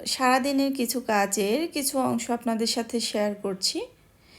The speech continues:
আশা করছি ভিডিওটি আপনাদের কাছে ভালো লাগবে।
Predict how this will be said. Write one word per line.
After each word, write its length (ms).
আশা 360
করছি 360
ভিডিওটি 480
আপনাদের 360
কাছে 260
ভালো 260
লাগবে। 460